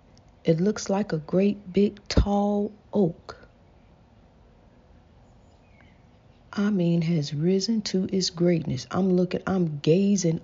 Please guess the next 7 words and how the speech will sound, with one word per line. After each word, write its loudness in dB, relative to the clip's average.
up -2
in 4
the 0
sky -4
at 0
it. 2
A -4